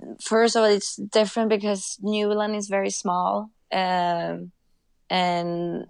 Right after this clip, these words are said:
I work with people that also are Swedes who talk the same language, and, and I meet them, like, almost every day. So, of course, that's easier to have, like, a communication. Um, and then, uh,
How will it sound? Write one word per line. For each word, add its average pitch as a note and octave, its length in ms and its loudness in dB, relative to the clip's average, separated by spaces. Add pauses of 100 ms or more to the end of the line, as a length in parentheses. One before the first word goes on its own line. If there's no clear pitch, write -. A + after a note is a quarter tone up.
I F#3 100 4
work F#3 240 4
with F#3+ 160 0
people F#3 440 2
that F#3 200 4
also F3+ 320 0
are F3+ 80 0
Swedes F#3 560 -2
who F3+ 220 0
talk - 280 -4
the F#3 80 -8
same F3+ 320 -6
language, F3+ 600 -4
and, F3+ 200 0 (440)
and F3+ 420 2
I F3 80 4
meet F3 320 2
them, F3 560 0 (140)
like, E3+ 240 2
almost E3+ 320 0
every E3 200 2
day. E3 300 2
So, E3+ 400 2 (480)
of F3+ 140 -2
course, F#3+ 320 4
that's F3 400 2
easier F#3+ 560 0
to F#3 120 -6
have, F3 300 0
like, E3+ 160 -4
a F3 60 -10
communication. F3+ 880 -4 (640)
Um, F3 1040 0 (440)
and G3 160 2
then, F#3 600 4 (260)
uh, E3 1000 0